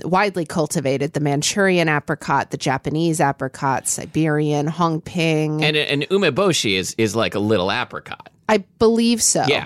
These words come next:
Speaker 1: Yeah. One more thing about Armenia before we move on. Apricots are the national fruit of Armenia.
Speaker 2: Okay.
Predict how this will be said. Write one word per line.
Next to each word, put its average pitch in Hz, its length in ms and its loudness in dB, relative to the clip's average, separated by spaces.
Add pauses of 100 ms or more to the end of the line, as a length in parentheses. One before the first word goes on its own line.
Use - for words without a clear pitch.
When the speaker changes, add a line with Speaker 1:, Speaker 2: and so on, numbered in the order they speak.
(120)
Speaker 1:
Yeah. 214 340 2 (120)
One 359 180 2
more 370 140 2
thing 262 180 0
about 190 200 2
Armenia 151 580 0
before 151 300 -4
we 151 100 2
move 151 220 0
on. 170 340 2
Apricots 277 560 -2
are 269 80 0
the 240 100 -2
national 294 440 0
fruit 453 240 4
of 196 100 2
Armenia. 135 720 -4
Speaker 2:
Okay. 113 340 0